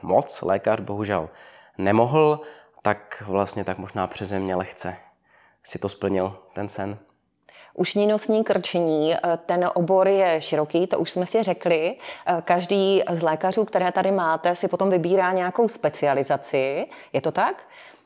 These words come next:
Speaker 1: Ano,
Speaker 2: Co jste
Speaker 1: a-,
Speaker 2: si,
Speaker 1: ano.
Speaker 2: co jste si vybral vy? Na co se specializujete?
Speaker 1: Mm,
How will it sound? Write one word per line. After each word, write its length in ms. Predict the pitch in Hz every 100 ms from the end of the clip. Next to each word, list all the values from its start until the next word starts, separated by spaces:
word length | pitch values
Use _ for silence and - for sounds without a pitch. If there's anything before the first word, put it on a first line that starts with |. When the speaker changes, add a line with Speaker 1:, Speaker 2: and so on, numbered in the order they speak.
| _
Speaker 1:
Ano, 140 | - 131
Speaker 2:
Co 60 |
jste 160 | 208 214
Speaker 1:
a-, 20 |
Speaker 2:
si, 340 | 240 262 233 -
Speaker 1:
ano. 140 | 202
Speaker 2:
co 140 | - 233
jste 180 | - 220
si 120 | 247
vybral 380 | 190 202 202 175
vy? 280 | 175 143 - -
Na 80 | 165
co 120 | 196
se 120 | -
specializujete? 920 | - 160 - 143 139 139 131 113 - - -
Speaker 1:
Mm, 440 | 110 101 98